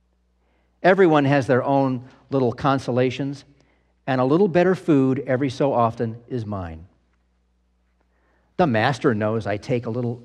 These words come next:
out from time to time for myself. I'm sure he's seen me do it. Besides, this is a man who knows what everyone is thinking. He can read me like a book. He's fine with what I do.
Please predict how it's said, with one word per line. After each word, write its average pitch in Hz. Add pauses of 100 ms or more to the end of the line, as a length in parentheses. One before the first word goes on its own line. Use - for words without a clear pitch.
(100)
out 123
from 127
time 131
to 127
time 135
for 147
myself. 139 (280)
I'm 180
sure 233
he's 156
seen 180
me 135
do 165
it. - (520)
Besides, 170
this 214
is 294
a 156
man 139
who 160
knows 160 (280)
what 156
everyone 233
is 104
thinking. 95 (1120)
He 285
can 180
read 139
me 202
like 117
a 107
book. 180 (1500)
He's 240
fine 110
with 104
what 101
I 95
do. 104